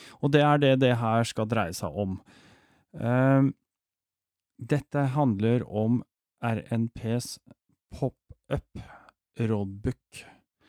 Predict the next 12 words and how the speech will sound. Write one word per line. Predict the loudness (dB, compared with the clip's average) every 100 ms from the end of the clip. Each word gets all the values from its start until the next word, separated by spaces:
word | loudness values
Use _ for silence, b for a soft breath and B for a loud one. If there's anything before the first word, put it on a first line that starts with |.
| b b b b b b _ -4
Og | 0
hva | 2 2 0 -2
er | 0
nå | 2
det? | 2 0 -2
Vel, | -4 -4 -4 -6 -8
det | -10 -8 -4 -4 -4
er, | -4 -2 -2 0
eh, | 0 0 0 -2
så | -2 -4
enkelt | -4 -6 -10 -8
som | -4 -4